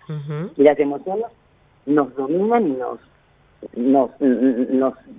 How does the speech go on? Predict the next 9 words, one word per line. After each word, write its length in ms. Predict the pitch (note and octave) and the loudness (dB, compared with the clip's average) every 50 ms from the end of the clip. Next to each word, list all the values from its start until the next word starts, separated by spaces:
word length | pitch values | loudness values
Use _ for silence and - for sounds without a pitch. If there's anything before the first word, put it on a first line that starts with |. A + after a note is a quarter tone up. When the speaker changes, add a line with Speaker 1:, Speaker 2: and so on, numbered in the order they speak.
| C3 A#2+ | 2 6
Speaker 2:
llevan, 380 | - A3 F#3+ C#3+ B2 A#2 A2+ - | 6 6 6 4 0 -4 -4 -4
¿viste? 220 | D3+ - - - | -6 -6 -4 -2
Como 200 | - C3+ C#3 D#3 | 0 2 2 2
una 200 | E3 E3 D#3 D3+ | 2 2 2 2
ola, 360 | E3+ F#3 F3 C#3 A2+ A2 G#2 A2 | 2 2 2 0 0 -2 -4 -4
a 40 | |
veces 340 | A#2 C#3+ D#3 C#3 - B2+ G#2+ A#2+ | -4 -4 -6 -6 -8 -8 -8 -6
nos, 200 | A#2 C3 A#2+ - _ _ _ _ _ _ _ _ | -6 -6 -6 -8 _ _ _ _ _ _ _ _
<clears throat> 60 | - | -4